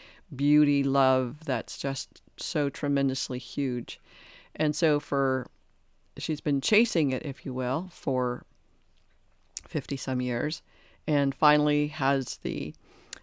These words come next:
uh, tenacity, the commitment to really say, "Okay, I'm,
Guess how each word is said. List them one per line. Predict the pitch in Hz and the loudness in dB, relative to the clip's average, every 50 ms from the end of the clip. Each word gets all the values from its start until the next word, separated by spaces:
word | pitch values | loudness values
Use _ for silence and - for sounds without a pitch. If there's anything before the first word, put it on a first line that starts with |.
| _ - | _ -10
uh, | 151 135 127 131 - | -8 -8 -8 -8 -6
tenacity, | - 131 127 131 139 160 175 - - 165 156 156 156 151 151 151 151 151 147 - | -4 -2 0 2 2 2 2 0 -2 -2 0 0 2 2 2 2 0 -2 -4 -6
the | - 139 135 127 127 127 123 - | -6 -4 -4 -4 -4 -6 -6 -8
commitment | - - 143 147 156 170 180 - - 139 139 - - - | -6 -4 -2 0 2 2 2 0 0 -2 -2 -2 -4 -6
to | - - 131 | -6 -4 -2
really | 131 147 147 139 139 139 | -2 0 0 0 0 -2
say, | - - 123 | -2 -4 -4
"Okay, | 131 135 - - 139 | -4 -4 -4 -2 -2
I'm, | 143 151 - | -2 -2 -4